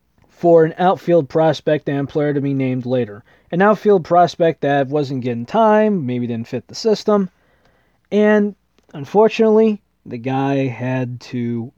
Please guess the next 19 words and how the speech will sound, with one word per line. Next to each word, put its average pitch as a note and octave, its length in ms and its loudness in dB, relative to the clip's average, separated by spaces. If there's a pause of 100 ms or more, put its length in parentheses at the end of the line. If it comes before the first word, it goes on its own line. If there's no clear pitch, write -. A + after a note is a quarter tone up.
(100)
go. A2 440 -10 (600)
And F3+ 380 0 (1200)
what F#3+ 220 -2
was F3 160 2
given F3 300 2
up F#3+ 120 2
for A3+ 200 0
Mitch G#3+ 280 -2
Moreland? B3 420 0 (2000)
It F#3 80 -2
was F3+ 180 4
the F#3 80 0
two D4+ 200 2
prospects F#3+ 640 2
that D3 120 0
may D#3+ 160 0
not D#3+ 220 0
fit D#3 240 -6
the C3+ 400 -2